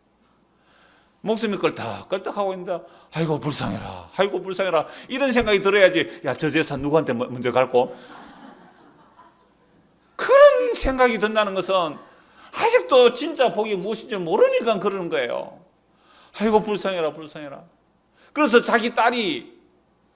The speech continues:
부자 아닌 어떤, 어, 어, 보통 남자하고 연애한다고 아빠가 반대해서 애가 전에 자살하고 그랬잖아요.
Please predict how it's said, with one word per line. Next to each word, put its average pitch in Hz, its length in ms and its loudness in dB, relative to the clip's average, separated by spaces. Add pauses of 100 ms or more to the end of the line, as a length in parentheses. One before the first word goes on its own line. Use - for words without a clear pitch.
(140)
부자 226 380 6
아닌 214 320 0
어떤, 208 480 -2
어, 214 40 -4
어, 196 440 -4
보통 190 360 -4
남자하고 202 520 0
연애한다고 170 680 0
아빠가 180 320 0
반대해서 180 840 -4
애가 202 540 2 (280)
전에 202 220 -6
자살하고 214 420 -4
그랬잖아요. 165 840 -2